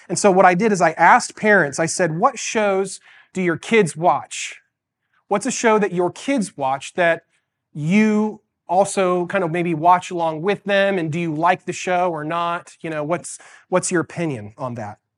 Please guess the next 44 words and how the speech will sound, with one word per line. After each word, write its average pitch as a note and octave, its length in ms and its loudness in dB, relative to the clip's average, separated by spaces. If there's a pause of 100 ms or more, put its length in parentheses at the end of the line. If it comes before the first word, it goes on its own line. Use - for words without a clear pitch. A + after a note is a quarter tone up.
(720)
And F#3 300 4 (360)
I - 20 0
was F3+ 120 -2
kinda B3+ 160 4
shocked A3 320 2
at - 80 -6
the G3 60 0
consistency G3 640 -2
of F#3 120 4
the D#3+ 160 -2
answers. E3 480 -6
I E3+ 100 0
got F3 120 4
a D#3+ 40 2
lot F#3 220 8
of, F3 140 0 (140)
a D#3+ 40 -4
lot G3+ 180 6
of G3+ 40 -2
responses. F3+ 560 -4
I D#3+ 80 -4
got, D#3 180 -4
I D3+ 40 -12
had, F3 160 -2
like, D#3 120 -8
twenty A3 360 0
or F3+ 60 0
thirty F#3 280 -4
people C3 520 -10 (420)
that D3+ 220 0
were D#3+ 100 -2
like, D3+ 240 -2
"Oh, B3+ 200 4
yeah, B3 260 0
here's G3+ 200 -4
the G#3+ 100 -4
shows A#3+ 300 -2
that A#3 100 -4
we G#3 120 -6
watch." G3 400 0
And F3 60 -4
it E3+ 40 -4
was D#3+ 100 -4
very, F#3 360 2